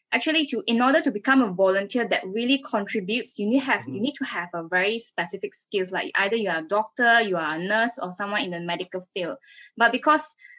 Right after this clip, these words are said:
Speaker 1: I didn't have neither of these skills, but I have this kind of a passion. I felt like I want to help or I want to give back,
Speaker 2: Mm-hmm.
Speaker 1: seeing all these photos and also, you know, the trage-,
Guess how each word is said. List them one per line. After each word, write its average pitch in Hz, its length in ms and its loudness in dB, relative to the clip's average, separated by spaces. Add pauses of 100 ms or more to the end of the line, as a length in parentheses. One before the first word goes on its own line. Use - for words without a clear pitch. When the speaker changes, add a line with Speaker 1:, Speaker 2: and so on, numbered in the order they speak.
Speaker 1:
I 214 120 2
didn't 254 220 4
have 247 200 0 (220)
neither 240 320 6
of 214 180 4
these 233 180 0
skills, 208 480 -2 (140)
but 196 260 2
I 208 120 6
have 208 260 -2
this 247 160 -4
kind 247 260 2
of 196 140 -2
a 170 180 0 (300)
passion. 269 360 4
I 214 100 4
felt 233 240 2
like - 160 6
I 190 40 2
want 214 240 0
to 202 120 -8
help 214 300 0
or 180 80 -2
I 170 60 0
want 214 160 -2
to 196 60 -10
give 185 300 -4
back, 190 300 2
Speaker 2:
Mm-hmm. - 120 -16
Speaker 1:
seeing 202 160 -4
all 214 160 0
these 220 220 -4
photos 202 580 -4
and 175 160 -8
also, 180 240 -8
you 180 140 -6
know, 180 100 -6
the 175 140 -4
trage-, 185 480 -4